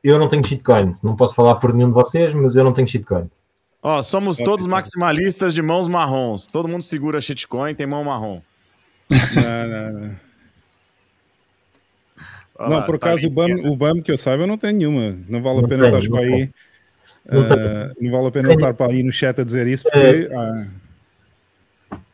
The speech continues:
Speaker 1: Eu tenho, tenho a única shitcoin que eu tenho numa exchange, tenho, porque tenho um valor muito pequeno, que é Monero. Tenho Monero já há uma série de anos na Kraken, mas o valor é inferior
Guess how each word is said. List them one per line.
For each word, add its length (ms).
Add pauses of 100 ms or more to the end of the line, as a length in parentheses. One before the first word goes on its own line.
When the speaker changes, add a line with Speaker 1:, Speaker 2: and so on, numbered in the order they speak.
(120)
Speaker 1:
Eu 200
tenho, 300
tenho 680 (1700)
a 80
única 420
shitcoin 500
que 80
eu 80
tenho 220
numa 260
exchange, 580
tenho, 300
porque 260
tenho 180
um 40
valor 240
muito 180
pequeno, 220
que 120
é 100
Monero. 500
Tenho 140
Monero 340
já 140
há 20
uma 120
série 220
de 80
anos 200
na 180
Kraken, 400
mas 220
o 100
valor 280
é 40
inferior 720